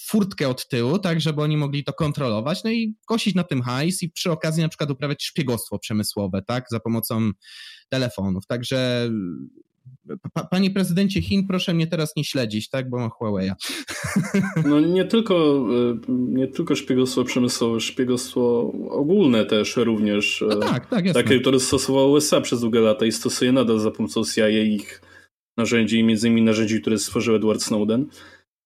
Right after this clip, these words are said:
Speaker 1: Mhm.
Speaker 2: E, e, i prawda jest taka, że no, Chiny po prostu nauczyły się grać tą grę zwaną kapitalizm,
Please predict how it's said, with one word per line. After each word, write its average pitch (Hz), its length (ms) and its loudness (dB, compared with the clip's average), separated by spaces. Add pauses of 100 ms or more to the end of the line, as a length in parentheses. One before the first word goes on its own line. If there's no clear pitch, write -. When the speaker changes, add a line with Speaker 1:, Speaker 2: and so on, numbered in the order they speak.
(120)
Speaker 1:
Mhm. 110 180 0
Speaker 2:
E, 107 60 2
e, 107 1080 0 (160)
i 123 300 0 (140)
prawda 170 260 0
jest 151 180 -2
taka, 151 240 2
że 147 140 0
no, 151 320 2 (140)
Chiny 160 480 2
po 151 100 -10
prostu 147 800 0
nauczyły 147 440 2
się 147 120 0
grać 135 260 2
tą 135 120 0
grę 123 360 4
zwaną 117 340 0
kapitalizm, 110 800 2